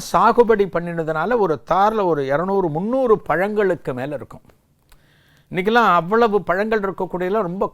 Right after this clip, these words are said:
கம்மி. ஆயிரம் பழங்கள் இருக்கக்கூடிய தார்லாம் கூட இருந்திருக்கு,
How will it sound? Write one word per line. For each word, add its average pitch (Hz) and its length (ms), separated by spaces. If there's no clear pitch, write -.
கம்மி. 165 160
ஆயிரம் 220 800
பழங்கள் 226 460
இருக்கக்கூடிய 180 600
தார்லாம் 190 380
கூட 214 260
இருந்திருக்கு, 208 440